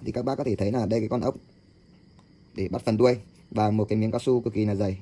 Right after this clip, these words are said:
để, à, đỡ làm xước cái phần chóa đèn của chúng ta. Và ở trong này nó có sẽ những cái pad mà chân H bốn này,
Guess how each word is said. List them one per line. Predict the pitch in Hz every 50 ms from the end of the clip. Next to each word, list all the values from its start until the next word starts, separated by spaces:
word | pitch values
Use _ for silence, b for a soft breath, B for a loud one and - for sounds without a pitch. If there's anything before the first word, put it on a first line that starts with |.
| - - -
để, | 107 101 90 - 90
à, | 90 95 95
đỡ | 92 113 - -
làm | 143 120 110
xước | - 147 160 -
cái | - 107
phần | 113 - 123 104
chóa | - - 104 104
đèn | 131 123 104
của | 95
chúng | 98 101
ta. | - 123 123 123 B B B B B B
Và | - 110
ở | 95 107 123
trong | - 127 143
này | 135 117
nó | 110 107
có | 107 120 -
sẽ | -
những | 110 117 127 123 110 110
cái | 135
pad | - - - 127 -
mà | 139 123 110 107 104 101
chân | - 131 123 123
H | 123 139 117
bốn | 135 117 113 120 165
này, | 143 123